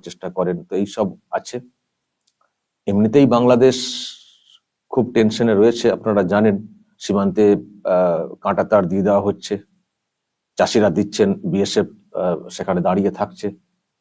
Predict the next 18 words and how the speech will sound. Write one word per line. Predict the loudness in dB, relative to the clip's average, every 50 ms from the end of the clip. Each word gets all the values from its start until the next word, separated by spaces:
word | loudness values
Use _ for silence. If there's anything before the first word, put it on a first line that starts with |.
| _ _ _ _ _ _ _ _
ফলে | 0 0 2 2 2 0 0
যে | 0 0 -2 0
উন্মুক্ত | 2 2 2 4 2 2 0 0 -2
পরিবেশ | -2 0 2 2 2 4 4 2 2 0 -4 -12 -4
ছিল | -2 0 2 2 0 -2 -4 -10 -18 _ _ _ _ _ _ -2
ভারতে | 0 0 0 0 -2 -2 -2
আসার | -2 -2 -2 -4 -6
ক্ষেত্রে, | -4 -6 -6 -6 -6 -6 -4 -2 -2 -2
সেটা | -4 -8 -6 -6 -6
এখন | -4 -4 -4 -6 -6
থাকছে | -8 -10 -12 -10 -8 -8
না। | -6 -6 -8 -10 -14 -20 -20 _ _ _ _ _ _ _ _ _
ফলে | 0 2 2 4
এই | 4 4 2 2 0 -4 -12 -20 -20 _ _ _ _ _ _ _ _ 2
তারের | 4 6 6 6 4 2
বেড়া | 2 2 4 4 6 6 6
দেওয়া | 6 4 4 4 4 4
নিয়ে | 2 2 2 2 2 2 0